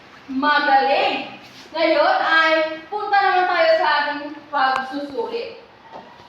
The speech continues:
Basahin niyo lang ang panuto kung may test questionnaire na kayo. Para sa likod,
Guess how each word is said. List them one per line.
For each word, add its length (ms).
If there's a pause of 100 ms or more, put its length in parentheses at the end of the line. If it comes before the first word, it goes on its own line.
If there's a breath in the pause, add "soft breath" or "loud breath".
(600)
Basahin 400
niyo 160
lang 240
ang 340 (220)
panuto 640
kung 180 (840)
may 640 (1040)
test 260
questionnaire 560
na 80
kayo. 240 (1600)
Para 400
sa 80
likod, 640